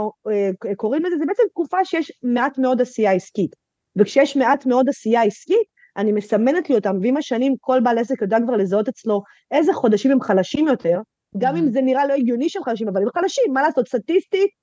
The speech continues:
Speaker 1: אנחנו רואים שאנחנו מרוויחים פחות כסף באותו חודש, אז בחודש הזה לתכנן פעילויות של back office, פעילויות של פיתוח עסקי. אתם רוצים לשדרג את האתר?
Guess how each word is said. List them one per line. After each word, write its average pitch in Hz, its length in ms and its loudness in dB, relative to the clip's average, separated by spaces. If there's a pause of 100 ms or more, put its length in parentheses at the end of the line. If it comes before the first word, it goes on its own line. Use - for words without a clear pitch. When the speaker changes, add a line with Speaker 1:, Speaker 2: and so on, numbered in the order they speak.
(260)
Speaker 1:
אנחנו 247 280 0
רואים 320 180 0
שאנחנו 349 140 -4
מרוויחים 262 300 0
פחות 247 260 -4
כסף 240 200 -4
באותו 185 280 -4
חודש, 170 420 -2 (500)
אז 208 180 2
בחודש 381 440 2
הזה 302 160 2 (100)
לתכנן 254 520 0 (160)
פעילויות 254 500 0
של 302 120 0
back 247 380 0
office, 151 340 -10 (380)
פעילויות 262 480 2
של 311 200 2
פיתוח 247 400 -2
עסקי. 220 380 -6 (360)
אתם 240 160 2
רוצים 330 380 0
לשדרג 277 420 2
את - 120 -6
האתר? 226 360 0